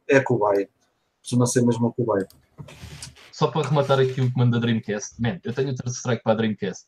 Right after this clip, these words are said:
Speaker 2: eu já o joguei na Dreamcast. Epá, é aquele comando, meu, eu não percebo. <laughs> Tenho tanta pena. Mas pronto.
Speaker 1: Qualquer comando que não seja o da Saturn é um bocado estranho para o Fighters.
Speaker 2: O da
Speaker 1: É
Speaker 2: Saturn
Speaker 1: sempre
Speaker 2: é perfeito, yeah.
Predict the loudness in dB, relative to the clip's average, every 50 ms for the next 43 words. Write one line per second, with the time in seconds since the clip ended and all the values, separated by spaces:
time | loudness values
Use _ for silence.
0 | _ -8 -6 -6 -2 0 0 0 0 -2 -4 -4 -4 -4 -4 -6 -8 -8 -8 -8
1 | -10 -12 -12 -12 _ -2 -2 -2 -2 -4 -8 -6 -6 -8 -2 0 2 2 2 0
2 | -4 -4 -4 -4 -6 -6 -6 -6 -4 -2 -2 -2 -2 -4 -8 -12 -16 -14 -12 -12
3 | -14 -14 _ _ _ _ -20 -12 -6 -2 4 8 8 8 10 10 10 8 8 8
4 | 6 6 6 4 -2 -6 -6 -10 -12 -14 -18 -6 0 2 2 2 4 4 4 6
5 | 6 4 2 2 -2 -6 -8 -12 _ _ _ _ -20 -20 -20 -10 _ 0 0 0
6 | 0 -2 -8 -12 -14 -18 -20 -20 -20 -18 -14 -14 -14 -14 -14 _ _ _ _ _
7 | _ _ _ _ _ _ _ _ 4 6 8 8 6 6 6 6 8 8 8 6
8 | 6 4 4 6 6 6 6 6 6 4 6 4 4 4 4 2 0 0 0 -2
9 | -2 -2 -6 -10 _ _ _ _ _ _ _ _ _ _ _ -6 -4 -2 2 2
10 | 2 2 2 0 0 0 0 0 0 0 2 2 2 2 0 -2 -2 -2 -4 -8
11 | -10 -10 -12 -16 _ _ _ -20 -20 -20 _ _ _ _ -2 0 0 2 4 6
12 | 6 6 6 4 0 -4 -6 -8 -14 -8 -6 -6 -6 -6 -8 -8 -8 -10 -10